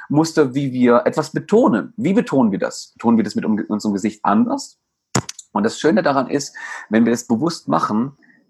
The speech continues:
dann musst, musst du gar nicht zu mir kommen, um das Ganze zu üben.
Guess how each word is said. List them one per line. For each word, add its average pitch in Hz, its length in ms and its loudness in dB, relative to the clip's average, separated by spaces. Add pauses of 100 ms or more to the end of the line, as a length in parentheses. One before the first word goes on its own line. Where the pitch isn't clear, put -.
dann 120 260 2 (100)
musst, 135 640 0
musst 160 240 2
du 139 60 4
gar 131 160 4
nicht 143 180 -2
zu 123 100 0
mir 156 200 4
kommen, 120 240 2
um 117 60 4
das 110 120 -4
Ganze 120 280 -2
zu - 160 -12
üben. 123 560 0